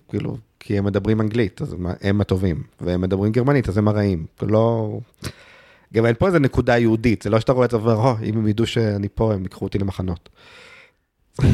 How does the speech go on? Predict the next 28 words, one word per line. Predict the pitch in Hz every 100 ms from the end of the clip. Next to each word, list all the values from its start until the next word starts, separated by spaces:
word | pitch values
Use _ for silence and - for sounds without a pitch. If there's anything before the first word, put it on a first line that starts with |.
| - - 175
פשוט, | - 175 196
זה | 202 156
פשוט | - 151
קרב | - 143 143 147
על | 147 156
אנגליה. | 160 156 90 - 143 - - 113 - 110
אה, | 107 107 107 104 -
כן | 143 147
היה, | 151 143 139
דרך | 135 131
אגב, | 135 131 120
כן | 143 139
רעיון | 139 135 131 135
לבוא | 131 117 123 123 123 123 117
ולהפציץ | 117 113 104 117 -
אותם, | 117 113 - - - -
כי | -
הם | 117
כבר | 107 113
כבשו | 104 107 - 135
את | 131
צרפת | 117 98 120 117
בשלב | 120 - 104 98
הזה, | 95
אז | 92
הם | 95 - _ _ _
היו | 90 95 107
עם | 107